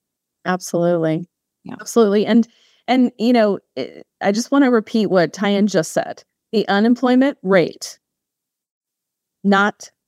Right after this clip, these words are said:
Speaker 1: it's not different. So,
Speaker 2: Mm.
Speaker 1: and if, if I go out into the world today and I say, "Are we in a recession?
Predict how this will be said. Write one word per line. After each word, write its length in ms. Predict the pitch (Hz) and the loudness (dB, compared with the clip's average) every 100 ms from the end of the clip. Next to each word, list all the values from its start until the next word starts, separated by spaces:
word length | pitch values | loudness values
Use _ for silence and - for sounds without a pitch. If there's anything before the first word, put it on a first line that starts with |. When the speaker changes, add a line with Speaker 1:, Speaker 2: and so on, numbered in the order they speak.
| _ _ _ _ _ _ - | _ _ _ _ _ _ -14
Speaker 1:
it's 160 | 180 | -6
not 140 | 226 214 | -2 -2
different. 440 | 208 - 190 - _ _ _ _ _ | -4 -4 -6 -6 _ _ _ _ _
So, 220 | - 220 226 | -2 0 0
Speaker 2:
Mm. 140 | 185 _ _ - | -4 _ _ -2
Speaker 1:
and 260 | 240 220 | 0 2
if, 160 | 214 202 - | 0 -2 -4
if 140 | 214 | -2
I 140 | 226 294 | 0 2
go 100 | 294 | 2
out 160 | 294 | 2
into 220 | 277 240 233 | 0 0 -2
the 80 | |
world 260 | 196 214 233 | -2 -2 -2
today 260 | 254 202 180 | -2 -2 0
and 80 | 175 | -2
I 100 | 196 | -4
say, 260 | - 214 | -2 -2
"Are 100 | 185 185 | -2 -4
we 200 | 226 302 | -2 -2
in 80 | |
a 60 | 269 | -2
recession? 680 | 185 - 180 - 302 311 | -4 0 -2 0 0 0